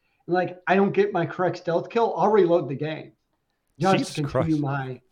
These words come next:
Speaker 1: stealth streak.
Speaker 2: Look, I, I'm, the thing is, if you allow for, like, stealth kills,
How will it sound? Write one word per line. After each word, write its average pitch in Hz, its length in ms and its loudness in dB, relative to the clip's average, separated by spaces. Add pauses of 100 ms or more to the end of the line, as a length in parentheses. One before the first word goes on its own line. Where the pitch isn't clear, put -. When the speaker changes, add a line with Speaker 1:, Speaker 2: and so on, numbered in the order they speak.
Speaker 1:
stealth - 500 -4
streak. - 460 -20 (640)
Speaker 2:
Look, 147 180 4 (220)
I, 160 240 8
I'm, 196 200 4 (840)
the 143 80 4
thing 247 280 2
is, 170 220 0 (260)
if 151 220 0
you 226 200 -2
allow 147 680 2
for, 139 520 0
like, 123 260 -4
stealth - 480 0
kills, - 720 -2